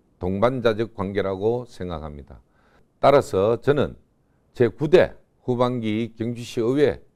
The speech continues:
의장으로서 관례적이고 형식적인 의회 운영을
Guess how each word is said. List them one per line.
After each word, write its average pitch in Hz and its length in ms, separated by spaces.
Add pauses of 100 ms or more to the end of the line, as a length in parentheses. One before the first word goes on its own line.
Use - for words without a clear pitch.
(120)
의장으로서 127 720 (520)
관례적이고 107 960 (260)
형식적인 113 840 (360)
의회 120 280
운영을 117 540